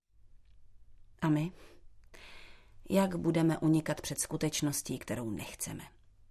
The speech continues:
Možná, že se s kamarády pokusíme založit amatérskou divadelní skupinu.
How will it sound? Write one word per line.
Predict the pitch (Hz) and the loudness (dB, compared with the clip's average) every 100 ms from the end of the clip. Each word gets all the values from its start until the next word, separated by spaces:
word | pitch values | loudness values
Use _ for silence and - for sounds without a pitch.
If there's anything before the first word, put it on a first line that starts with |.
| - - - - | -20 -20 -20 0
Možná, | 190 190 170 170 160 | 6 6 8 6 4
že | 156 | 0
se | - 151 | -2 -2
s | - | 0
kamarády | 165 170 160 156 156 | 4 6 4 2 0
pokusíme | 160 - 147 - 147 135 | -2 -4 -2 2 2 4
založit | 143 147 147 143 - | 2 2 0 0 2
amatérskou | 147 143 143 139 - 139 | 0 2 0 2 0 0
divadelní | 139 135 139 139 139 139 | -4 -2 -2 -2 -2 -4
skupinu. | - 143 - 139 | -6 -6 -2 -2